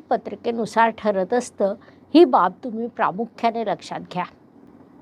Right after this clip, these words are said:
व्यय व परदेश गमन या दृष्टीने विचार केला असता कर्क जातकांसाठी या महिन्यातील पहिला पंधरवाडा बऱ्यापैकी खर्चाचा आहे. त्यात हॉस्पिटलवर तुमचा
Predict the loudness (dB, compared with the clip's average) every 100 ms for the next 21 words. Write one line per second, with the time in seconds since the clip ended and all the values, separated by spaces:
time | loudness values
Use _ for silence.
0 | -14 2 8 10 10 8 2 0 -2 -4
1 | -6 -2 -4 -4 -8 -4 -2 0 -2 -4
2 | -2 -2 0 -2 -2 -4 -6 -4 -8 -6
3 | -4 -4 -10 -20 -20 _ 6 6 6 2
4 | 2 0 -2 -8 -8 -6 -6 -4 -2 4
5 | 4 4 -2 -4 -6 -6 -8 -4 -2 0
6 | 0 0 0 -2 -2 -2 -2 -2 -8 -14
7 | -20 -20 -16 2 6 8 8 6 -2 -4
8 | -6 -6 -6 -6 -6 -6 -8 -10 -18 -20
9 | _ _ 0 2 2 -4 _ -20 -8 6
10 | 6 6 -2 2 4 6 6 4 -6 -4